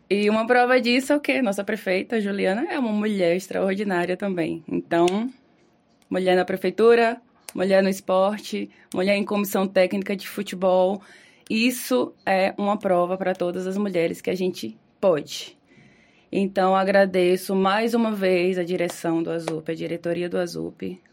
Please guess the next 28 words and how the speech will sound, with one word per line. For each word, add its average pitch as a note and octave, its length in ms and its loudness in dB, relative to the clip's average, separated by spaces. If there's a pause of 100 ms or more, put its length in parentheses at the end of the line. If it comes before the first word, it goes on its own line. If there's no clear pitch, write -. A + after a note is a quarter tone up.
Fânio, F3+ 500 0
Mauro, E3+ 380 -2
Leandro, E3 560 -2 (260)
que - 100 -12
me F3 120 -2
abraçaram F3+ 500 -2
mesmo. F3 540 -2 (840)
A F#3+ 120 -2
associação G#3 600 0
inteira, F#3+ 440 4
aos F#3+ 120 0
sócios, F3+ 840 0
aos F3 400 2
torcedores, F3 880 2
minha F3+ 280 4
mãe, F3 420 4
meu F#3 180 0
pai, E3 340 0
minha F3+ 180 2
irmã, E3+ 280 0
que E3 160 -8
me E3 140 2
deu E3 180 0
uma E3+ 180 -2
força - 500 -8
retada D#3+ 560 -4
também, D#3+ 500 -4
que D#3+ 580 -10